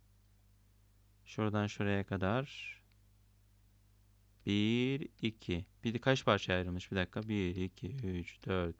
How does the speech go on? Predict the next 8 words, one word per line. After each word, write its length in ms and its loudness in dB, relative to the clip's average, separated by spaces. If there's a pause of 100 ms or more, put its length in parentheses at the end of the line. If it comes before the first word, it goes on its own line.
(140)
beş, 500 -4
altı. 420 -4 (680)
İki 280 -2
bölü 220 4
altıdan, 1200 0 (1400)
iki 240 -4
bölü 200 0
altıdan, 1040 -2